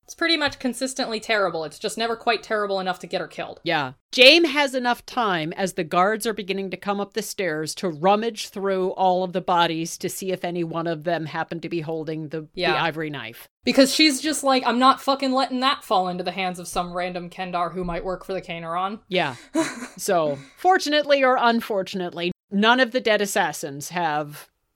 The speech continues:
Speaker 2: have the ivory knife.
Speaker 1: Yeah, she's like, "Okay, then the blonde kid must have taken it with him."
Speaker 2: Yep. I love the Brandon captain who makes it
Speaker 1: S-,
Speaker 2: in
Speaker 1: she's so sane.
Speaker 2: leaning on a cadet.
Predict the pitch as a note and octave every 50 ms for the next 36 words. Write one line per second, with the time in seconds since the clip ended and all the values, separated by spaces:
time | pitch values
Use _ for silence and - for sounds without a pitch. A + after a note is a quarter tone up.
0 | _ - F#3 F#3+ F3 D#3+ F3 E3 E3+ F3 D3+ D#3+ D#3+ D#3+ E3 D#3 D3 C3 A2+ G#2
1 | F#2 - - - - _ _ - A3 G3 E3+ E3+ - - - A#3 G#3 A3 A3 G#3
2 | - - A3 A3 A#3 A3 G#3 G3+ G3 F#3+ F#3+ F3+ F3+ F#3 F#3 F3+ F#3+ F#3 F#3 F#3
3 | F#3 - _ - G#3 G3 F#3+ G3 G3+ F#3 - F#3 F#3 F3 F3+ E3 - F3+ E3+ -
4 | F3 D#3+ - D#3+ D#3 D#3 D#3 - - D3+ D3+ D#3 - - D#3+ D3 C#3+ - _ _
5 | - B3+ C4+ D4+ D#4+ D#4 C#4+ C4 C#4 C#4 C#4 B3+ A#3 A3 G#3+ G3+ G3+ G3+ - _
6 | _ - A3 F#3 - G#3+ G3 F#3+ G3 F#3 F#3 F3+ F#3+ F3 - F#3+ F3 D3+ - -
7 | - C#3+ A#2+ A#2 A#2+ _ _ _ - A#3 A#3+ A#3 A3 G#3+ G#3+ A3+ - _ _ -
8 | G3 F3 F3+ G3 A3+ B3+ C#4 - - - D#4 D4 - - A#3+ A3+ G#3+ G3+ G3+ G3+
9 | G3 F#3+ - - - - - - C4+ C4 - - - B3+ A#3+ A#3 A3+ A3 G#3+ G3
10 | F#3 F#3 G3+ A#3 B3 C4 B3+ B3+ C4 B3+ B3 B3 - A3+ G#3 G#3 G#3 G3+ - -
11 | G#3+ F#3 G3 F#3 D#3+ D#3 D#3 -